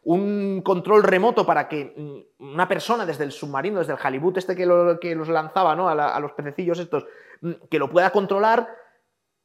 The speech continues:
Nos ponemos con una, con un, con una máquina de soldar y con una sierra a recortar cerca de una bomba nuclear, porque confiamos en que no va a pasar nada,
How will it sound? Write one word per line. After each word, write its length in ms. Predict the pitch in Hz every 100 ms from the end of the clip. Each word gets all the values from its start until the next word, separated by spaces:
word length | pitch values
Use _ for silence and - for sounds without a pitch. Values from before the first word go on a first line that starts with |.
| _ _ _ _ _
Nos 400 | 160 143 175 175
ponemos 360 | - 180 247 254
con 200 | 226 226
una, 200 | 233 175
con 200 | 196 196
un, 920 | 226 226 220 220 214 214 214 208 196
con 160 | 185 180
una 240 | 214 220
máquina 340 | 214 214 208 202
de 80 |
soldar 400 | 202 190 185 214
y 20 | 202
con 140 | 196
una 120 | 196
sierra 460 | 190 220 214 156 -
a 140 | 151
recortar 1000 | 147 147 151 160 151 214 233 - - - -
cerca 380 | - 233 -
de 60 | 151
una 100 | 180
bomba 220 | 185 190
nuclear, 540 | 185 170 180 196 214 214
porque 240 | 127 135
confiamos 400 | 135 135 151 165
en 80 | 175
que 80 | 151
no 80 |
va 60 | 165
a 40 |
pasar 240 | 180 170 160
nada, 440 | 220 185 208 -